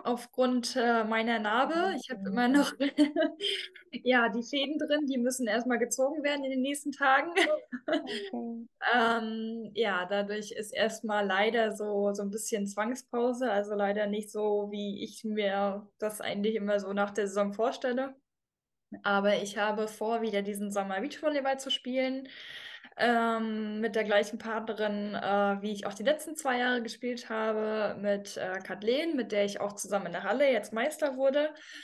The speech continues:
Speaker 1: Ähm,
Speaker 2: Okay.
Speaker 1: und wir, oh ja, auch schon ein eingespieltes Team sind und es dann, äh, Ende Mai dann schon die ersten Turniere dann losgeht.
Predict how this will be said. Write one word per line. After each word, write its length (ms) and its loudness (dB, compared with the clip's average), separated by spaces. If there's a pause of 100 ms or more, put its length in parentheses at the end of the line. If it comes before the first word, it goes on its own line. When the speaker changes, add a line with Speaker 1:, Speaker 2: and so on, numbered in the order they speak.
(360)
Speaker 1:
Ähm, 680 2 (360)
Speaker 2:
Okay. 140 -10
Speaker 1:
und 300 0
wir, 560 2 (140)
oh 140 0
ja, 380 2
auch 160 -4
schon 260 -2
ein 60 -2
eingespieltes 640 -2
Team 260 0
sind 340 0 (960)
und 220 -4
es 160 -4
dann, 360 0
äh, 520 -2 (680)
Ende 480 4
Mai 520 4
dann 220 -2
schon 300 -2
die 80 4
ersten 340 2
Turniere 420 4
dann 140 2
losgeht. 720 -2